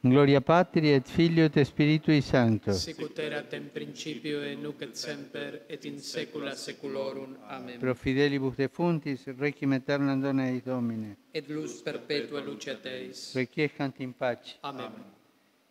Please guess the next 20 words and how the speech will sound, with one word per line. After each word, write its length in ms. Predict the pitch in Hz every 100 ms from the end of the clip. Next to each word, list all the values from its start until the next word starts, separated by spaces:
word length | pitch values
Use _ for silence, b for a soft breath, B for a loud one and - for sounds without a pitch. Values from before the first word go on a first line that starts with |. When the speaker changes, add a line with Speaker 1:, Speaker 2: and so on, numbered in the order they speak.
| _
Speaker 1:
Sit 320 | - - 165 175
nomen 360 | 165 165 156
Domini 380 | 143 151 147 143
benedictum. 800 | 135 131 127 127 120 - 107 98 -
Speaker 2:
Ex 180 | -
hoc 180 | 151 120 139
nunc 300 | 160 165 165
et 140 | 156
usque 420 | 151 143 - 156 151
in 160 | 147
saeculum. 720 | 139 - 147 - 139 139 139 -
Speaker 1:
Aiutorium 680 | 131 135 127 156 156 147 143
nostrum 480 | 160 170 - 165
in 120 | 143 139
nomine 380 | 143 143 139
Domini. 500 | 127 127 117 117 110
Speaker 2:
Qui 120 | 101 151
feci 380 | - 147 -
in 100 | 147
caelum 380 | 143 151 143 143